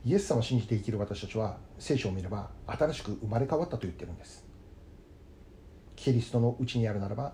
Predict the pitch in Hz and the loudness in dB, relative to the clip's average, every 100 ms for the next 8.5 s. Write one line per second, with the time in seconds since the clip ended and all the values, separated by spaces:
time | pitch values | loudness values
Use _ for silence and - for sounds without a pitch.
0 | - - 135 160 139 123 123 120 120 143 | -6 0 2 2 2 2 2 2 0 -2
1 | - 104 123 143 - - - - 117 113 | -4 -4 -2 -2 -4 -12 -14 -4 -2 0
2 | - 95 110 127 - - 98 98 113 98 | -2 0 2 2 0 -4 -4 -2 -2 -4
3 | 95 - 101 95 - - 117 104 - - | -4 -2 -2 -2 -10 -4 -2 -2 -6 -18
4 | - - - - - - - - 113 117 | -18 -18 -20 -20 -18 -18 -4 2 4 4
5 | 139 143 147 117 117 175 175 110 139 233 | 2 2 2 2 4 4 4 4 2 0
6 | - - - - - - - - - - | -6 -16 -16 -16 -16 -16 -14 -14 -12 -12
7 | - - - - - 127 113 107 - 98 | -12 -12 -12 -10 0 4 6 4 0 -4
8 | - 92 95 139 | -4 -8 -6 -6